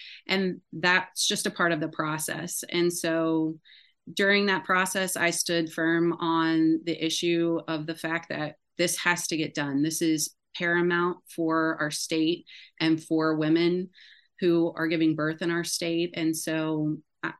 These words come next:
ultimately, I think that, you know, that, that firm stance of we, we have to do what we need to do to get this across the finish line was what catapulted it further.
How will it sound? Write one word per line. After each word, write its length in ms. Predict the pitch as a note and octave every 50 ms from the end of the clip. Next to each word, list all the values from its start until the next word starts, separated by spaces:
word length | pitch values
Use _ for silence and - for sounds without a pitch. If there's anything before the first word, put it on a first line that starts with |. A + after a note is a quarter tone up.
| _ _ _ _ _ -
ultimately, 720 | F#3+ G3 G3 - F#3+ F#3+ F#3 E3 D#3+ F3 F3 F3+ F3+ F3
I 100 | E3+ E3+
think 360 | E3 - E3+ E3+ E3+ E3+ - _
that, 440 | E3 D#3 D3+ D#3 D#3 D#3 D#3+ - - _ _ _ - -
you 140 | - F3 E3
know, 100 | D#3 D#3
that, 280 | D3 E3 D#3+ - - - _ -
that 160 | E3+ - -
firm 300 | - - E3+ E3+ E3+ E3
stance 500 | E3 - - D3+ D#3+ D#3+ D#3+ D#3+ D#3 -
of 460 | - E3 D#3+ D3+ D3+ D3+ D3+ D3 D3 - _ _ - -
we, 160 | F3 F3 E3+
we 160 | - F3 F#3
have 260 | F3+ F#3+ F#3 F3+ F3+ -
to 100 | F#3 F3+
do 320 | E3+ - F3+ E3+ E3+ D#3+
what 280 | D3+ D3 D#3 D3 D3 E3
we 100 | D#3+ D#3
need 220 | D#3+ D#3 D#3 D3+
to 100 | - D#3+
do 260 | D#3 D#3 D#3 D3+ D#3+ D#3+
to 140 | - -
get 200 | D#3+ E3+ D3+ D3+
this 160 | - D#3+ D#3 -
across 340 | D#3+ - D#3+ - D3+ -
the 80 | - D#3+
finish 380 | D#3 - D3+ D3+ D3+ D3+ - -
line 340 | D3 D3 D3+ D3 D#3 D#3 - - - - - _ _
was 200 | - F3 E3 E3
what 160 | E3+ D#3+ D#3+
catapulted 580 | - D3+ C#3+ D3 D3+ - D#3+ D#3 D#3 - D#3+ D3+
it 160 | D3+ - -
further. 460 | - - E3+ - - - F3+ - -